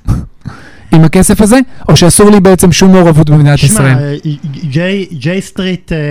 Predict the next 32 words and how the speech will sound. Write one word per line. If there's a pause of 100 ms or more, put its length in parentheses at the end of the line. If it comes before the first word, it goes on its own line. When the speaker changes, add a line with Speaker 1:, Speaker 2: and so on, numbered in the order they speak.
(200)
Speaker 2:
ואייפאק,
אה, (380)
עו-,
עוזרים
למדינה,
אה,
מ-,
מרחוק.
השאלה
היא, (380)
עזוב
רגע
אחרים,
אני,
אני
שואל
אותך, (180)
אתה
עוזב
או
שאתה
נשאר (460)
פה
ו-,
Speaker 1:
אני
אגיד
לך,
Speaker 2:
ועוזר
Speaker 1:
זה,
Speaker 2:
לה?
Speaker 1:
אני, (160)
אה,